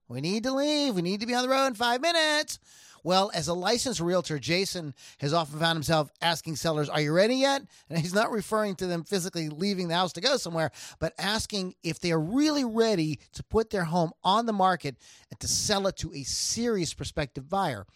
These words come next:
Today, we are talking about the basics you need to adhere to as a seller if you are serious about listing your home in today's market.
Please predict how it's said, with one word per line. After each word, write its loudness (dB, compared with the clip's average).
Today, 2
we -2
are 2
talking -2
about -6
the -4
basics -4
you 2
need 0
to -6
adhere 0
to -4
as -8
a -12
seller 2
if -8
you -2
are 0
serious 0
about -2
listing -4
your 0
home 2
in -10
today's -2
market. -6